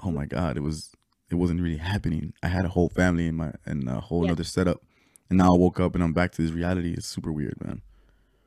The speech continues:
Speaker 2: Yeah, which is also, like, that whole thing, like, in a coma that they live, like, a whole life. That's weird because dreams, I, 'cause I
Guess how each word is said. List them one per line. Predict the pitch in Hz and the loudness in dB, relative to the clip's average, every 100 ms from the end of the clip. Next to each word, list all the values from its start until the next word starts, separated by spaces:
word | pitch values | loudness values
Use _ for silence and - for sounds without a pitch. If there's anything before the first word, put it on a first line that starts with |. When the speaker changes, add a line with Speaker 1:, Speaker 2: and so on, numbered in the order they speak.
| _ _ _ _ _ _ _ _ _ _ _ _ _ _ _ _ - | _ _ _ _ _ _ _ _ _ _ _ _ _ _ _ _ -14
Speaker 2:
Yeah, | 214 196 196 _ _ _ _ _ _ _ _ _ | -12 -10 -12 _ _ _ _ _ _ _ _ _
which | 208 233 220 233 | 0 2 2 0
is | 220 208 208 - | -2 -2 -8 -6
also, | 220 220 247 247 | -2 -2 -2 -2
like, | 226 185 - _ _ _ _ _ _ _ - | -4 -6 -14 _ _ _ _ _ _ _ -14
that | 196 196 190 - 233 | -4 -2 -4 -6 -4
whole | 220 220 | -4 -2
thing, | 208 214 | -4 -2
like, | 220 220 | -4 -4
in | 214 214 | -6 -6
a | |
coma | 208 214 196 196 214 | -6 -8 -6 -6 -6
that | 220 214 | -6 -6
they | 190 180 175 - 190 | -6 -8 -12 -16 -6
live, | 196 202 | -6 -4
like, | 208 214 | -8 -8
a | |
whole | 214 202 196 | -10 -8 -6
life. | 196 170 175 262 - _ _ _ _ _ - | -6 -6 -6 -8 -12 _ _ _ _ _ -10
That's | 208 208 - | -8 -8 -6
weird | 214 233 | -4 -4
because | 262 208 185 | -10 -12 -14
dreams, | - 226 226 262 311 - 175 | -6 -2 0 -2 -8 -10 -12
I, | 165 | -12
'cause | - 208 | -12 -10
I | 196 | -10